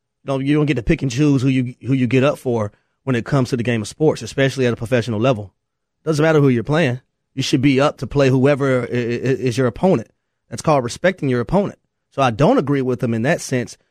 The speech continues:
but I do agree with them that I don't think it's a rivalry. See, I, I love the chippiness between these two teams. Um, but also, I also witnessed without Steph Curry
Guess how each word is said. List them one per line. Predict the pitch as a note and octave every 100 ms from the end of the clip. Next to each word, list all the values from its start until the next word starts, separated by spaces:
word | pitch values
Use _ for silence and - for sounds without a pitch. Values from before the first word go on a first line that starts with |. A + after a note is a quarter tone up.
| _
but | F#3
I | G#3
do | F3+ F#3+ C#4+
agree | C#3+ D#3+ D3
with | D3 C#3+
them | C#3 B2+
that | A#2+ C#3
I | D3
don't | G#2 E3+ C3
think | D#3+
it's | D3+ -
a |
rivalry. | A#2+ B2+ C3+ D3
See, | -
I, | G3
I | A3+ G#3+
love | F3 F3+
the | D3
chippiness | - E3 F3 E3 E3+
between | D3+ - E3
these | D#3+
two | D#3+ E3
teams. | E3+ F3 G3 _ _ _ _ _
Um, | C#3 C3+ C3+ B2 - _ _
but | C#3+ F3
also, | F#3 F#3+ F#3 D#3+ C#3+ - _ _ -
I | E3
also | B3+ A#3+
witnessed | E3+ D3 F3+ D3+ D3+ C#3 - - _ _ _ _ _ _ _
without | C#3 D#3 F3+ F3
Steph | - F3+ D3+ -
Curry | F#3+ G#3+ D3 A#2+ A#2